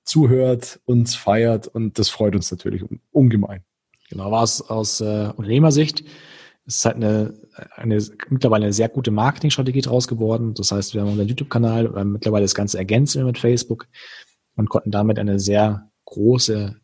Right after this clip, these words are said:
Speaker 2: Bekanntheit aufbauen mit vergleichbar geringem Budget, sehr viel Aufwand, ja, muss man sagen,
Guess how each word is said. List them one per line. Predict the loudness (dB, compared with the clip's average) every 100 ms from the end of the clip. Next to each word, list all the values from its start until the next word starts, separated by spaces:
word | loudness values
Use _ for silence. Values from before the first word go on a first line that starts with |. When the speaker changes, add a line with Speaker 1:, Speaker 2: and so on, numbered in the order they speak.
| _
Speaker 2:
Bekanntheit | -12 0 2 2
aufbauen | 0 -2 -2 -2 -2 -2
mit | -6
vergleichbar | -6 -4 -2 -2 -4 -6 -6
geringem | -6 -4 0 0
Budget, | 0 -2 2 2 2 -2 _ _ _ _
sehr | 0 2
viel | 2 0
Aufwand, | 0 0 -2 -2 -4 -4
ja, | -6
muss | -4
man | -6
sagen, | -4 -4 -4 -8